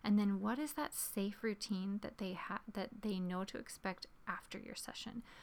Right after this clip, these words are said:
Again, this is groups and individuals, adults and children. So this brings me to a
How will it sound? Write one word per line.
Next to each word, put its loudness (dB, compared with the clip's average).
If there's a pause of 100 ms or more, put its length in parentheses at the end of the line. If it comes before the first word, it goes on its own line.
(160)
Again, 0
this -2
is -2
groups -2 (160)
and 2
individuals, 0
adults -4 (200)
and 0 (160)
children. -10 (1400)
So 8 (320)
this 6
brings 6
me 4
to 2 (560)
a 6